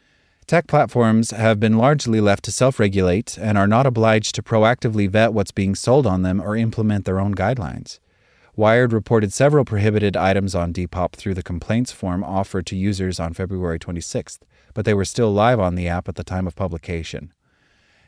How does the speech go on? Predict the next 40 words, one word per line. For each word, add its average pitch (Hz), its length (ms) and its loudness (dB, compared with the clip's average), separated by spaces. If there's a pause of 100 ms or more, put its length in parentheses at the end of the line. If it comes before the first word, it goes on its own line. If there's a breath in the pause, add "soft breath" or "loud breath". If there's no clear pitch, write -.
In 113 100 0
a 110 40 0
statement 185 340 2
after 151 240 2
publication, 101 680 0
a 107 100 -4
Depop 110 360 0
spokesperson 110 760 -2
said 101 220 0
the 101 80 -4
medical 117 320 0
products, 101 480 -2
including 101 380 -2
prescriptions, 110 840 -4
over-the-counter 107 540 -2
products, 104 560 -2
or 98 160 0
unlicensed 107 800 -2
products 95 360 -4
are 98 60 -4
not 101 180 -4
permitted 107 380 -2
on 85 180 -4
its - 160 -10
site, - 380 -8 (380 soft breath)
and 120 100 0
that 120 100 2
the 110 80 0
company 127 380 2
is 110 140 2
conducting 107 500 0
an 101 80 0
extensive 143 540 -2
search - 340 -2
and 101 100 0
removal 95 420 0
exercise 82 760 -6
on 82 220 -8
its 76 140 -12
site. - 440 -12